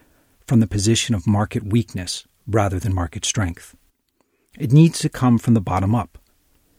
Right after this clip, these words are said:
And Japan, because of both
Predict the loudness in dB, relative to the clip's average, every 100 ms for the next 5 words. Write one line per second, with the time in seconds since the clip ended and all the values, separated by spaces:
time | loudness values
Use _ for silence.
0 | _ _ -8 -4 -4 0 0 0 -2 -14
1 | _ _ _ _ _ _ _ _ -6 -2
2 | 0 0 0 2 2 0 -8